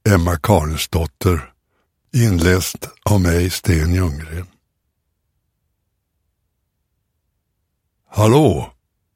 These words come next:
Hör du mig? Här borta. Det är jag, Eken. Välkommen hit till spenaten, som vi brukar säga.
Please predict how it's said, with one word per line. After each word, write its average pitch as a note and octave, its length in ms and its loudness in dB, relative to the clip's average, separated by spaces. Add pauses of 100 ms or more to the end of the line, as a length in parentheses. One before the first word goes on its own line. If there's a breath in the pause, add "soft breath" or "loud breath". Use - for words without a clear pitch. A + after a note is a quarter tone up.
(420)
Hör D3 200 4
du D#3+ 100 -2
mig? D2+ 360 -2 (680)
Här E3+ 260 4
borta. A2 520 2 (1160)
Det B2+ 120 2
är A3 120 2
jag, D#3+ 480 0
Eken. - 460 2 (1200)
Välkommen C3 680 2
hit C3 280 2
till C#3 160 -2
spenaten, G2+ 840 2 (240)
som A#2 180 -2
vi G#2 60 2
brukar G2 320 0
säga. - 400 -2